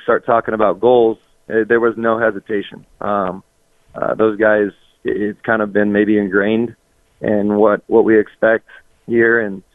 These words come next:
and there's no way that I wanna, you know, I wanna lower expectations. So, uh, they, they said it from day one, uh, that they would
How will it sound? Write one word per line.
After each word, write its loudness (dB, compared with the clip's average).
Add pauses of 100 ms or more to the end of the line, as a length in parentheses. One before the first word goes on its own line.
(240)
and -10
there's 0
no 2
way 4
that 0
I 2
wanna, -6 (160)
you -16
know, -14 (220)
I -2
wanna -2
lower 4
expectations. -12
So, 2 (440)
uh, -2
they, 2
they 0
said 2
it -4
from -6
day 4
one, -2
uh, -8
that -12
they 2
would -2